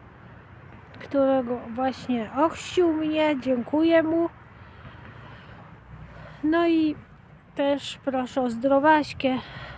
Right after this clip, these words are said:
w tej, w mojej intencji, że w tym dniu został mi udzielony chrzest.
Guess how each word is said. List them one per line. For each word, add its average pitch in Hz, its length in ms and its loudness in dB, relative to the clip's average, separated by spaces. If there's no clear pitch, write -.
w - 120 -16
tej, 247 460 -4
w 254 40 -6
mojej 254 540 0
intencji, 262 840 0
że 294 420 0
w - 100 -16
tym 330 280 4
dniu 311 520 0
został 302 440 0
mi 269 140 -2
udzielony 269 580 2
chrzest. - 720 -6